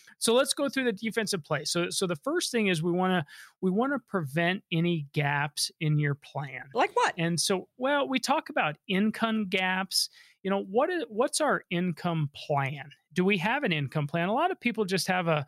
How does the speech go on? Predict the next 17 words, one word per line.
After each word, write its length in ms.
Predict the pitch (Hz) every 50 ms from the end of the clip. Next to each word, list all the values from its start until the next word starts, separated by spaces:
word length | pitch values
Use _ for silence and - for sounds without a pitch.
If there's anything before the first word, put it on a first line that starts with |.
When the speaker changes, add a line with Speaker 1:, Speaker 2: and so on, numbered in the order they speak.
| - - - _ _ 143
Speaker 1:
drawer 440 | 135 - 160 160 165 185 190 196
full 240 | 175 - - 170 165
of 80 | 160 -
statements. 680 | - - - - 151 147 - - 156 139 135 - - -
Speaker 2:
That's 220 | - 349 330 -
Speaker 1:
and 80 | 190 190
Speaker 2:
true, 180 | 208 - -
Speaker 1:
that's 120 | 233 175 165
Speaker 2:
yeah. 100 | 196 -
Speaker 1:
not 100 | 185 180
an 120 | 180 170 165
income 400 | 160 160 151 - 180 170 151 -
plan. 280 | - 156 156 - 262
Speaker 2:
No. 320 | 285 381 494 523 508 466 381
Speaker 1:
And 100 | 233 175
so, 180 | - 240 - 156 - - - - - _ _ _ _ -
so 240 | - - 254 226